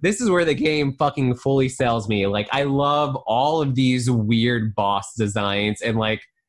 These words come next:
their representations. Like, there's one that's just, like, this ass monster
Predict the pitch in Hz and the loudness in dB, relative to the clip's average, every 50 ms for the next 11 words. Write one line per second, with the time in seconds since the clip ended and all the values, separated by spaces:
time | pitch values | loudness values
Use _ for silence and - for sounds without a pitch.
0 | _ - 110 120 123 123 120 123 123 - 135 123 110 120 113 - 117 110 113 110 | _ -10 -4 -2 -2 0 0 -2 -2 -2 -4 -4 -2 -2 -2 -2 -2 -4 -4 -2
1 | - 120 117 110 123 117 117 147 147 147 139 127 127 123 123 127 143 170 165 147 | -2 -2 -2 -2 -2 -2 0 0 0 0 -2 -2 -2 0 0 0 0 -2 -2 -4
2 | - - 147 131 - 147 135 - - - - 117 123 113 110 - _ - 101 98 | -4 -6 -8 -4 -2 -2 -2 -4 -6 -10 -6 -4 -4 -4 -4 -6 _ -4 -2 -2
3 | 110 117 131 156 180 - - 170 170 175 185 196 208 202 - - - 233 233 240 | 0 0 0 -2 -4 -6 -6 -4 -2 -2 0 -2 -2 -4 -6 -6 -4 -2 -2 -2
4 | 247 247 - | -2 -4 -6